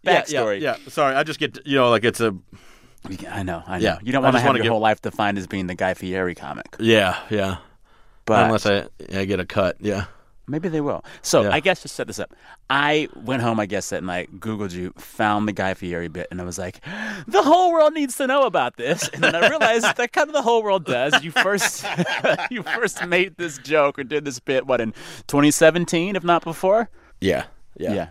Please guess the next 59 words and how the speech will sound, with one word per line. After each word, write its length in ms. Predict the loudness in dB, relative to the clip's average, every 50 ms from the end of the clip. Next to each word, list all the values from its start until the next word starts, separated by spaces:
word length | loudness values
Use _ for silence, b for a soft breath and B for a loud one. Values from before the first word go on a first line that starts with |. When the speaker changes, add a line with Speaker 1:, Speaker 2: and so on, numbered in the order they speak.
| 0 0
Speaker 2:
It, 140 | 0 0 _ _ _ -20 -20 -20 -8 _
and, 120 | 0 2 4
like, 180 | 4 4 6
then 140 | 6 6 8
you 120 | 8 6 6
end 200 | 6 4 6 6
up 140 | 4 4
doing 180 | 4 2 2 4
it 140 | 2 2 2
on 380 | 2 2 2 2 2 2 0
Conan, 420 | -2 2 2 4 4 4 2 -2 -2 -2
and 120 | -2 0
then 120 | 0 0 0
it's 100 | -2 -4
part 240 | -2 0 2 2 2
of 140 | 0 -2
your 120 | -2 -4 -4
special. 560 | -4 -2 0 -2 0 0 0 -2 -2 -2 -4 B B B B B B
I 80 | 4
wanna 200 | 6 6 6 4
play 260 | 2 0 -2 2 2
a 60 | 2 0
bit 200 | 0 0 0 0
of 100 | 2 2
it 180 | 0 0 0
because, 380 | -6 -8 -6 -2 -4 -2 -2 0
like, 220 | 0 0 0 0 0
I 100 | -2 -2
just, 300 | -2 -2 -6 -6 -6 _ -6
there's 180 | -6 -4 -4
so 140 | -2 -2 0
much 160 | 0 0 -2
to 120 | -4 -6 -6
unpack 360 | -6 -4 -2 -2 -2 -2 -2
in 80 | -4 -4
it, 80 | -4 -4 -4
and 120 | -4 -4
I 40 | -2
know 160 | -2 -2 -2
you're 140 | -2 -4 -6
tired 260 | -4 -2 -2 -2 -2
of 80 | -4 -2
doing 240 | 0 0 0 2 2
this, 240 | 2 2 2 0
and 160 | -2 -2 -2 0
I 40 |
know 140 | 2 2 2
you 220 | 2 0 -2 -2 -4
have 100 | -4 0
talked 240 | 2 2 2 2
about 200 | 0 -6 -6 -6
this 140 | _ -14 -14
joke 300 | _ -2 -2 -2 -2 _
forever. 460 | -4 0 2 2 4 6 6 4 4
We're 80 | 4 0
just 140 | -4 -4 -6
gonna 120 | -6 -8
do 60 | -6
a 80 | -10 -10